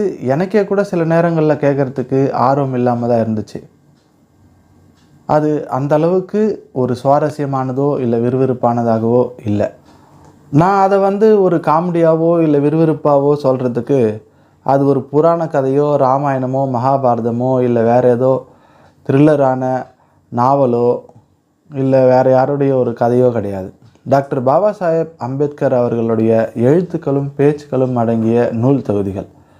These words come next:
இதுல இருக்கிற கருத்துக்களை எந்த விதத்திலையும் மாத்திடக்கூடாது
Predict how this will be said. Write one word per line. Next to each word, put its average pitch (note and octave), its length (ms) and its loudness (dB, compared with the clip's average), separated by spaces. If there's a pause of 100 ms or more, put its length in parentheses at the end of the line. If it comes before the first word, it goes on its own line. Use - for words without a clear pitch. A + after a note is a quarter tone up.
(920)
இதுல G3+ 280 4
இருக்கிற B3+ 280 2
கருத்துக்களை F#3 580 0
எந்த E3 260 0
விதத்திலையும் F#3 600 2
மாத்திடக்கூடாது D3+ 800 0